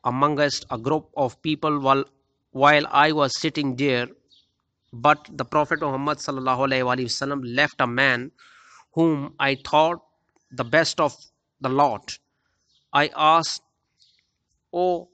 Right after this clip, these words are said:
Prophet Muhammad sallallahu alaihi wasallam, why have you left that person? By Allah, I regard him as a faithful believer.'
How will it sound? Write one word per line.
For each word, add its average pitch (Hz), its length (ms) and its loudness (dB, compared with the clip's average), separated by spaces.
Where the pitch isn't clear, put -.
Prophet 156 320 -6
Muhammad 143 300 -4
sallallahu 135 520 -2
alaihi 123 400 -4
wasallam, 135 380 -8
why 135 280 2
have 160 240 0
you 147 140 -2
left 143 360 2
that 127 160 0
person? 127 460 -4
By 127 220 2
Allah, 160 380 2
I 156 460 2
regard 147 400 2
him 143 300 -6
as 147 180 0
a 131 60 -6
faithful 160 480 -2
believer.' 135 480 -2